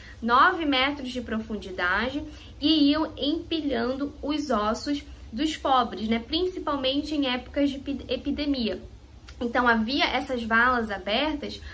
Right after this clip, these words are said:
com até mil e quinhentos ossos expostos ali pra todo mundo ver. Só que no final do século dezessete,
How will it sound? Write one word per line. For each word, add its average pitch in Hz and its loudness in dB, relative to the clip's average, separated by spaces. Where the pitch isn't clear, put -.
com 269 0
até 262 4
mil 294 0
e 370 4
quinhentos 294 -2
ossos 233 0
expostos 254 -2
ali 254 -2
pra 247 -6
todo 247 -2
mundo 240 -2
ver. - -2
Só 349 4
que 294 -2
no 285 2
final 302 4
do 262 -4
século 262 0
dezessete, 240 -2